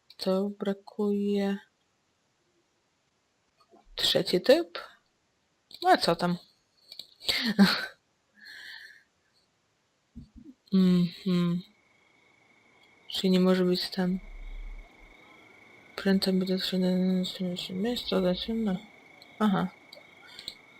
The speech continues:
Czyli nic nie może tutaj być tak bardzo naruszone. Mm, ciekawe, jaką to daje moc.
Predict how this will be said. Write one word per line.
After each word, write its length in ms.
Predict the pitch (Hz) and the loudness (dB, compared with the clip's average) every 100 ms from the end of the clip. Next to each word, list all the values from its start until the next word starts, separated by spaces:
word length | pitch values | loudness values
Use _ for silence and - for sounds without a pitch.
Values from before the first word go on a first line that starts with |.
| - - - - - - - - - - - - - | -20 -20 -20 -20 -20 -20 -20 -20 -20 -20 -20 -20 -6
Czyli 220 | - 202 | 0 4
nic 180 | 196 - | 6 6
nie 60 | 196 | 6
może 220 | 190 190 | 6 2
tutaj 240 | - 185 | 0 2
być 200 | 185 190 | 2 2
tak 200 | - 185 | 2 2
bardzo 300 | 185 185 - | 2 0 2
naruszone. 680 | 185 180 185 - 190 180 175 - - - - - - - - - - - - - - - - - - - - - - - - - - - | 2 4 2 -2 0 0 -2 -8 -20 -20 -20 -20 -20 -20 -20 -20 -20 -20 -20 -20 -20 -20 -20 -20 -20 -20 -20 -20 -20 -20 -20 -20 -4 8
Mm, 460 | 180 175 208 156 - - - - | 10 12 10 8 0 -14 -8 2
ciekawe, 400 | - - 175 175 | 4 8 12 12
jaką 480 | 165 - - 170 175 | 12 8 2 2 4
to 160 | - | 6
daje 280 | 180 175 165 | 8 8 8
moc. 380 | 165 170 - | 6 4 2